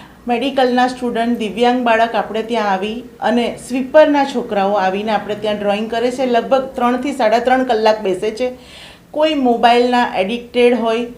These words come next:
કે, અ, બીજી કોઈ પણ એવી વસ્તુ હોય કે જેમણે એને બંધણી રાખ્યા છે, એ બધું છોડીને શાંતિથી બેસીને ડ્રોઈંગ કરે છે અને આપણને આજે ખૂબ સરસ રિસ્પોન્સ આ એરિયામાં મળ્યો છે.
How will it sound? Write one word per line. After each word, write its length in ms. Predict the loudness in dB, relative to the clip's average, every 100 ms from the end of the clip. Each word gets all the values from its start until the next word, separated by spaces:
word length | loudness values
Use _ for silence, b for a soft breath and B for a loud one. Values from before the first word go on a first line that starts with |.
| B B
કે, 160 | -8 -8
અ, 440 | -8 -4 2 4
બીજી 340 | 4 0 4 4
કોઈ 200 | 4 0
પણ 200 | 2 2
એવી 160 | 2
વસ્તુ 360 | 0 -2 -2 -2
હોય 200 | 0 0
કે 120 | 0
જેમણે 380 | -2 0 2 2
એને 140 | 2
બંધણી 540 | 0 0 0 2 2 4
રાખ્યા 360 | 4 2 0
છે, 140 | 0 0
એ 40 |
બધું 340 | -2 -2 -2 -2
છોડીને 580 | 2 2 4 0 -2 B B -8
શાંતિથી 500 | 0 2 2 -2 -4
બેસીને 440 | -2 -2 0 -2 -2
ડ્રોઈંગ 380 | 0 0 0 0
કરે 220 | 0 0
છે 480 | -2 -8 -10 -16 -18 -4
અને 360 | 0 4 2
આપણને 440 | 2 -2 0 2 2
આજે 220 | 0 -2
ખૂબ 280 | -2 -2 0
સરસ 300 | 4 4 4
રિસ્પોન્સ 460 | 0 -6 -4 -2 -2
આ 200 | 0 2
એરિયામાં 500 | 2 2 0 0 -2
મળ્યો 260 | -2 0 -2
છે. 160 | -4